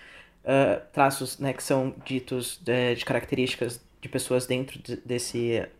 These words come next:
é, espectro. E eu até andei passando por uma pré-avaliação com uma psicóloga e ela confirmou isso. Agora eu tô numa fila de espera aí pra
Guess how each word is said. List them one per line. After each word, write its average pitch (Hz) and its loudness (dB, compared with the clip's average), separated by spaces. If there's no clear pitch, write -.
é, 117 0
espectro. 127 0
E 165 4
eu 165 4
até 175 8
andei 214 4
passando 175 2
por 151 -6
uma 147 4
pré-avaliação 143 4
com 139 -2
uma 135 0
psicóloga 143 0
e 139 4
ela 135 4
confirmou 139 -2
isso. 135 0
Agora 131 2
eu 131 0
tô 131 -2
numa 127 0
fila 127 -4
de - -8
espera 123 0
aí 120 0
pra 113 -4